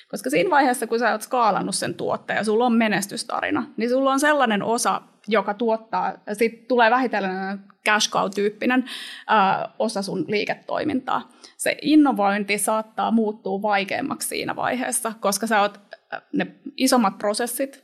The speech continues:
ää, tulee tärkeimmiksi, jotta se, se tavallaan kruununjalokivi saadaan, saadaan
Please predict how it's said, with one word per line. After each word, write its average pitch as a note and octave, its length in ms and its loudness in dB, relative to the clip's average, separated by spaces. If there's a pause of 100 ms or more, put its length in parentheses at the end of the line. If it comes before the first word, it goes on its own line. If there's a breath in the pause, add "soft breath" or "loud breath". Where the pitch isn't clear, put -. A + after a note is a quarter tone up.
ää, G3+ 200 0
tulee G#3+ 320 -2
tärkeimmiksi, G#3+ 640 -2
jotta G3+ 220 -6
se, G3 260 0
se F#3+ 240 -4 (380)
tavallaan G3 360 -2
kruununjalokivi G#3+ 840 -2
saadaan, A2+ 500 -2
saadaan G3 540 -4